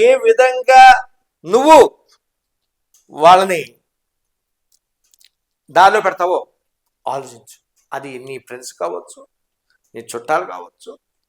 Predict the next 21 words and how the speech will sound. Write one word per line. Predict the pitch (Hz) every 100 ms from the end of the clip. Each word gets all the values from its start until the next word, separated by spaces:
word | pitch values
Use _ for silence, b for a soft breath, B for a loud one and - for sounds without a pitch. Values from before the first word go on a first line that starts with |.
| _
నీ | 139
చుట్టుపక్కల | 139 143 160 185 190
ఉండేవాళ్ళు | 180 185 185
కావచ్చు, | 180 160
వాళ్ళ | 190 220
గురించి | 220 233 220
అసలు | 147 117 123
ఆ | 135 -
don't | 143 180 220 233 233 -
think | 190 190 180
about | 165 - _
them. | 131 - _ _ _ _ _ _ _ _ _ _ _ _ b b -
వాళ్ళ | 139 143 143
గురించి | 147 185
నువ్వేం | 160 127 117 131 175 226 220
ఆలోచించు. | 151 139 - _ _ _ _ _
నీ, | 120 151 214 247 240 _ 143
నీ | 135 156 190 131
డ్యూటీ | 151 180 175
ఏంటి? | 147 135 131 127 127 127 _ _ _ _ _ _
To | _